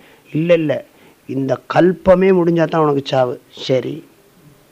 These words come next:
அது இருந்துட்டு போட்டுமே. அது இருக்கிறதுனால எனக்கு ஒண்ணும் பேர்டனாவும் இல்லை, அது போறதுனால எனக்கு ஒண்ணும் நஷ்டமும் இல்லை.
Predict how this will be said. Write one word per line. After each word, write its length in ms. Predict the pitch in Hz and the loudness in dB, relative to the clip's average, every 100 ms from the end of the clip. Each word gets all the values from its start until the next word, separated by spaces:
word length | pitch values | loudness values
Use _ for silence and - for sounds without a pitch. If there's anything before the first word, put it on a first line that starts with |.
| _ _ _ _ _ _ - - - _ - | _ _ _ _ _ _ -20 -20 -20 _ -16
அது 200 | - 104 | -14 -10
இருந்துட்டு 500 | 180 87 139 190 202 | -10 -6 -4 -2 -2
போட்டுமே. 460 | 170 165 160 160 127 - _ _ - - - - | 0 0 -2 -8 -10 -16 _ _ -20 -20 -20 -20
அது 160 | - 120 | -12 -10
இருக்கிறதுனால 720 | 123 143 143 170 160 156 165 | -6 -4 0 2 2 2 0
எனக்கு 260 | 151 143 143 | -2 -2 -2
ஒண்ணும் 260 | 156 139 | -2 4
பேர்டனாவும் 460 | 135 151 151 147 147 | 6 6 4 2 0
இல்லை, 400 | 139 151 214 214 - - _ | 0 2 0 0 -18 -20 _
அது 240 | 143 147 - | -2 -2 0
போறதுனால 300 | 135 165 160 | 2 4 4
எனக்கு 380 | 139 151 151 131 | 0 -2 -2 -2
ஒண்ணும் 200 | 143 123 | -4 -4
நஷ்டமும் 680 | 104 110 - - 147 139 123 | -4 -4 -4 -2 0 -2 -6
இல்லை. 260 | 98 - | -16 -20